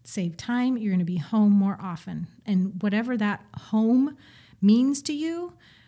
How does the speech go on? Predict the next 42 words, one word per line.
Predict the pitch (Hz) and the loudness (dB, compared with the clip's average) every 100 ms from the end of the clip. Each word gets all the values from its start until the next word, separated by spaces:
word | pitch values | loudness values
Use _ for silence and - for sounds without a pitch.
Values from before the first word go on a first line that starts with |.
| _ | _
hopefully | - 247 247 262 | -4 -4 -2 -2
it's | 240 233 | -2 2
enjoyable. | 220 190 170 156 156 | 2 0 -4 -6 -8
So | - 190 | -8 -6
it's | 175 | 0
more | 202 196 | 2 0
time | 196 180 | -2 -2
with | 165 170 | -2 -4
your | 160 | -6
family, | 214 214 214 214 | -2 2 4 2
it's | 208 208 | 0 -4
more | 180 | -6
time | 170 175 | -4 -6
with | 170 160 | -6 -6
your | 156 151 | -10 -10
books, | 156 247 - - | -8 -8 -8 -14
it's | 180 | -6
more | 180 180 | -2 -2
time | - 170 160 | -4 -4 -4
to | - | -4
knit, | 156 202 254 - - - _ | -2 0 -2 -8 -20 -20 _
it's | - | -4
more | 185 185 | -4 -4
time | 196 180 | -4 -4
to | 175 208 - | -4 -8 -10
exercise, | 226 - 269 - 277 269 277 269 - _ - | -10 -8 -8 -6 -6 -6 -6 -8 -14 _ -6
more | 190 | -6
time | 196 202 175 | -2 -2 -2
to | 180 | -4
sleep. | - 202 202 269 330 - - _ _ _ _ _ _ - | -8 -4 -4 -4 -6 -14 -20 _ _ _ _ _ _ -4
Um, | 196 175 175 190 _ - | -2 0 -2 -6 _ -18
it's | - | -6
gonna | 233 226 220 | 2 2 2
save | 226 190 170 | 0 -2 -2
you | 175 | -6
time. | 165 147 147 131 127 _ _ - _ _ _ - | -8 -10 -10 -10 -12 _ _ -20 _ _ _ -12
So | 220 | -4
that | 214 226 | -2 -2
was | 214 | -4
tip | 214 190 - | -6 -10 -6
number | 170 160 | -6 -6
three. | 160 - 139 139 | -8 -12 -16 -16